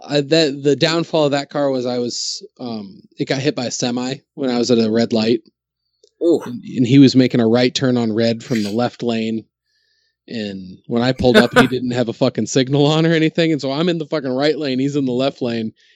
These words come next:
Speaker 1: And all of a sudden, he just starts going. And I turn to my
Speaker 2: What
Speaker 1: buddy
Speaker 2: the
Speaker 1: Matt.
Speaker 2: fuck?
Speaker 1: Yeah, I turn to my buddy Matt. I'm like, "This fucker's running the fucking light." And then all of a sudden, he fucking turns. And I'm like, "Oh, God." And I go fucking put it in reverse and just hammer on it. Well, I got this fucking,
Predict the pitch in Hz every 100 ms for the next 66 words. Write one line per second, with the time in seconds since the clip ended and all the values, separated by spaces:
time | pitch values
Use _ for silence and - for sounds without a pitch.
0 | _ 135 139 127 139 127 143 139 - 127
1 | - 120 135 135 101 98 _ 139 143 -
2 | 147 135 117 127 131 123 143 - 214 370
3 | - _ _ 156 202 170 196 185 165 165
4 | 156 175 185 151 - 247 - 262 233 185
5 | 151 156 180 185 175 190 180 156 156 247
6 | 302 - _ _ - 160 190 185 151 190
7 | 156 - 165 113 104 160 175 101 95 -
8 | - _ _ _ - 143 143 127 147 143
9 | 131 147 151 139 123 131 135 135 - 147
10 | - 120 165 156 120 120 123 165 - 117
11 | 110 156 165 170 110 104 104 - - -
12 | - _ - 147 151 151 151 135 - 139
13 | 127 113 104 107